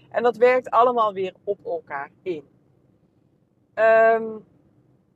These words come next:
maar daarover ga ik dus een deel twee opnemen. Voor nu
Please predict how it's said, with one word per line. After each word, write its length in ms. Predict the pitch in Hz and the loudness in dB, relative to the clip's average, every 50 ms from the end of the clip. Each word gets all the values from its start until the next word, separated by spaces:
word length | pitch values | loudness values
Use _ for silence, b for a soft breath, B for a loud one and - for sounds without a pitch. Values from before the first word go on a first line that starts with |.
| - - _ | -20 -18 _
maar 160 | 202 214 202 | -8 -6 -2
daarover 800 | 202 214 214 240 262 247 214 220 220 214 202 196 196 190 185 185 | 2 4 4 4 4 2 0 0 0 -2 -4 -6 -6 -6 -6 -8
ga 200 | _ 208 185 175 | _ -6 -6 -6
ik 180 | - - - _ | -6 -6 -12 _
dus 200 | 175 170 156 160 | -16 -18 -18 -18
een 120 | 160 160 | -20 _
deel 260 | _ 160 160 156 151 - _ _ | _ -12 -10 -10 -10 -10 _ _
twee 560 | _ - - - 170 165 156 156 151 147 143 _ _ _ _ _ _ _ _ _ _ _ | _ -20 -16 -6 -4 -2 -2 -4 -6 -12 -18 _ _ _ _ _ _ _ _ _ _ _
opnemen. 680 | - 208 196 - _ 170 156 139 - - - _ _ _ _ _ _ _ _ _ _ _ _ _ _ _ _ _ _ _ _ _ _ _ | -4 -4 -4 -4 _ -16 -14 -14 -14 -18 -20 _ _ _ _ _ _ _ _ _ _ _ _ _ _ _ _ _ _ _ _ _ _ _
Voor 260 | 180 202 226 226 233 | -4 0 2 2 2
nu 420 | 233 247 277 294 302 269 214 - | 0 -4 -4 -6 -6 -8 -12 -16